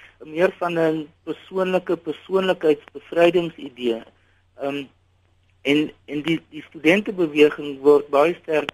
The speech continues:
in, daarin gekoppel. En, en dit gee aan die studente 'n sekere idee van, van identiteit. En ek dink dis een van die groot probleme wat ons wêreldwyd begin sien, is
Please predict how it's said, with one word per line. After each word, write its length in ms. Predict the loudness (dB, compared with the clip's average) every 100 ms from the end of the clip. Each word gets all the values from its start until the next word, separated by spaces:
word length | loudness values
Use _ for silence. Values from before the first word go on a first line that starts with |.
| _
in, 160 | -20 -20 _ -20 _ 0
daarin 400 | 4 4 0 -10
gekoppel. 540 | -14 -10 -10 -10 -14 -18 _ _ _ _
En, 240 | -2 -2 -2
en 140 | 0
dit 180 | 0 0
gee 220 | -2 -2
aan 80 | 0
die 120 | -2
studente 480 | -4 -2 -2 -2 -4
'n 140 | -8 -8
sekere 500 | -4 -4 2 6 6
idee 460 | 6 -2 0 4 6 4
van, 360 | 0 0 -2 -10 _ _ _ -6
van 140 | -4
identiteit. 720 | 0 2 2 -2 -4 2 2 0 _
En 60 | -20
ek 140 | -14
dink 200 | -10 -4
dis 120 | -2 -2
een 160 | -6 -8
van 140 | -6
die 100 | -6
groot 300 | -4 0 0
probleme 460 | -2 -4 -2 -2 2
wat 220 | 0 0
ons 160 | -6 4
wêreldwyd 580 | 4 4 2 -2 -2
begin 300 | -4 -8 -8 -8
sien, 220 | -14 -14
is 120 | -6